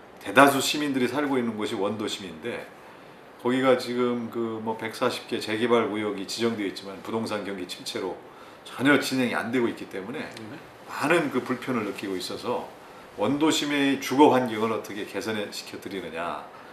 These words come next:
Speaker 1: 이것이 이제 중요한 과제다 이렇게 생각을 하고 그 다음에는, 어, 그동안 예정되었던 여러 가지 경제 자유구역에 그 외국 기업을 유치한다든가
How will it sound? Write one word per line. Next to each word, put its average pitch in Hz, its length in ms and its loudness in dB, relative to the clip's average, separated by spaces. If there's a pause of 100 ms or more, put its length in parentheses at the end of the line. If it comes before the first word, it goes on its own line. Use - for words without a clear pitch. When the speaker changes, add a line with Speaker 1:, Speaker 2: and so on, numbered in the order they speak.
(200)
Speaker 1:
이것이 113 360 0
이제 87 280 -6
중요한 98 480 -6
과제다 73 520 -8
이렇게 - 360 -12
생각을 87 420 -12
하고 82 540 -14 (720)
그 95 80 -14
다음에는, 131 800 2 (680)
어, 80 560 -4
그동안 120 340 4
예정되었던 113 920 4
여러 90 180 -2
가지 82 240 -6
경제 101 340 -4
자유구역에 85 920 -4 (640)
그 71 440 -6
외국 98 360 0
기업을 82 360 -2
유치한다든가 78 1120 -6